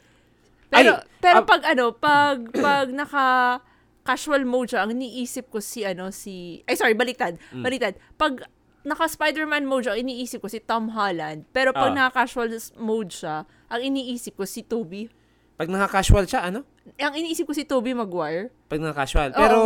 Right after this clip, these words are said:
Speaker 1: pero pag naka-Spider-Man mode siya, ang nasa, parang nag-click sa brain ko is Tom Holland.
Speaker 2: Ah, okay. Pero I'm not sure kung napansin mo, ah.
Speaker 1: Ah.
Speaker 2: May, may suit si, may suit siya dun
Speaker 1: Oo.
Speaker 2: na, g-, ano, galing sa ano,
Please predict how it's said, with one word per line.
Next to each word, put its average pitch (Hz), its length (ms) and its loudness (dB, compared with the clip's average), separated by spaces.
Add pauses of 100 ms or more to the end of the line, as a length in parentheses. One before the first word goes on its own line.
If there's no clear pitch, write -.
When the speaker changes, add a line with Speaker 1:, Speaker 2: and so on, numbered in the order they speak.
(220)
Speaker 1:
pero 320 240 4
pag 320 160 -2
naka-Spider-Man 285 800 -2
mode 233 220 -2
siya, 226 100 -4
ang 226 140 -6
nasa, 233 420 -4
parang 262 240 2
nag-click 262 560 -8
sa 240 220 2
brain 208 340 2
ko 202 120 -6
is 190 180 -6
Tom 233 240 -4
Holland. 160 500 -6 (200)
Speaker 2:
Ah, 110 320 -8
okay. 101 160 -8
Pero 208 440 2
I'm 220 140 0
not 269 100 2
sure 320 80 0
kung 262 140 2
napansin 165 380 0
mo, 160 100 -2
ah. 123 160 2
Speaker 1:
Ah. - 40 -2
Speaker 2:
May, 190 180 0
may 220 160 4
suit 247 340 -2
si, - 360 -8 (360)
may 185 140 -4
suit 208 200 -8
siya - 160 -2
dun 139 320 -2
Speaker 1:
Oo. 165 260 -4 (200)
Speaker 2:
na, 170 180 -2 (1200)
g-, 160 220 -20 (400)
ano, 165 280 0
galing 156 360 2
sa 135 160 -6
ano, 123 320 -6